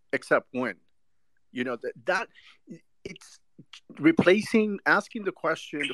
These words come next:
who can replace Vela in marketing and persona and this and that, in my opinion, is completely out of the question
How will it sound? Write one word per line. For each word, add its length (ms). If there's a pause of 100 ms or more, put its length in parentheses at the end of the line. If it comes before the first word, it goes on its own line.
who 220
can 140
replace 600
Vela 720 (320)
in 160
marketing 1040
and 120
persona 840
and 220
this 260
and 140
that, 280 (540)
in 100
my 180
opinion, 560 (400)
is 100
completely 520
out 160
of 60
the 60
question 520